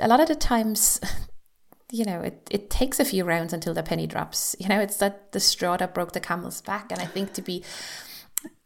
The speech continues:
uh, to be, in a way, can we have reference to that, to our own experience in that as well? It's like, "Okay, I had to revisit that particular relationship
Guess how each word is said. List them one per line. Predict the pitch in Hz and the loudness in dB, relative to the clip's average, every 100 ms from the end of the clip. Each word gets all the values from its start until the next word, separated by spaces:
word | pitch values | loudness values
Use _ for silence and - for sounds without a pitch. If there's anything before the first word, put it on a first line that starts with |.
| _ _ _ _ _ _ _ - | _ _ _ _ _ _ _ -8
uh, | - - - - 196 | -8 -8 -12 -6 0
to | 208 | 0
be, | 196 190 196 202 - - - _ | 0 -2 -2 -4 -6 -10 -16 _
in | 220 | -2
a | 226 | 0
way, | 208 208 | 2 -2
can | 202 214 | -2 -4
we | 208 208 | -2 -2
have | 202 196 180 | -2 -4 -4
reference | 180 185 - 254 196 - | -4 -4 -2 -2 -2 -2
to | - 190 | -2 -2
that, | 180 180 - | -2 -4 -4
to | 190 | -4
our | 175 | -2
own | 202 | -2
experience | 226 - 190 180 | -4 -6 -8 -8
in | 180 | -8
that | 175 | -8
as | 180 - | -6 -4
well? | 190 214 | -4 -4
It's | 185 | -6
like, | 180 | -4
"Okay, | 190 190 | -4 -4
I | 175 | -6
had | 175 | -6
to | 180 | -8
revisit | 175 202 190 190 185 | -4 -2 -2 -4 -6
that | 185 - _ | -8 -10 _
particular | - 190 190 175 | -12 -10 -8 -6
relationship | 170 170 175 180 185 - 170 - | -4 -4 -2 -2 0 -2 -4 -8